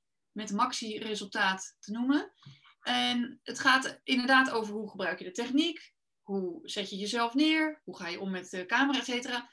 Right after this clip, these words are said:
Maar het gaat ook over hoe kun je meer jezelf als expert presenteren. Dus hoe gebruik je storytelling? Hoe maak je overal een verhaal van wat mensen snappen? Hoe blijf je die connectie houden met de kijker? "Hallo, ben je er nog? Doe even een reactie in de chat."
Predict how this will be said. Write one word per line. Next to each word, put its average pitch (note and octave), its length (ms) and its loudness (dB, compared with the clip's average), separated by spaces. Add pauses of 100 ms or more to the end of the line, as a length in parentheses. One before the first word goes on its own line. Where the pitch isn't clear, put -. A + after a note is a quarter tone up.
(140)
Maar C#4 680 4
het A#3+ 140 -10
gaat A3+ 300 -4
ook G#3+ 240 -8
over G3+ 480 -8 (240)
hoe C4 340 0 (500)
kun A#3 220 -6
je A#3 80 -6
meer A3 520 -6
jezelf G3+ 500 -4
als G#3+ 180 -6
expert D4+ 760 -2 (200)
presenteren. F3 760 -10 (120)
Dus - 460 -8 (260)
hoe G#3 180 -6
gebruik G#3 320 0
je - 80 -10
storytelling? C4+ 680 0
Hoe A3+ 100 -6
maak G#3+ 220 -2
je G#3+ 80 -8
overal G#3+ 300 -4
een A3+ 80 -6
verhaal D4+ 440 4
van D4 140 4
wat C4+ 120 0
mensen B3+ 260 0
snappen? A#3+ 520 -2 (100)
Hoe A3 140 -14
blijf B3+ 360 0
je C4+ 80 0
die B3+ 120 -2
connectie C4 480 0
houden A#3 260 0
met A3 120 -8
de - 80 -12
kijker? A3+ 340 -4
"Hallo, A#3 220 -2
ben A#3 140 -2
je A#3 60 -2
er A#3 80 -4
nog? A#3 220 -4
Doe A3+ 200 -6
even A3 220 -6
een G#3+ 140 -6
reactie A3 400 -4
in A3+ 60 -12
de C4 120 -2
chat." B3+ 180 -4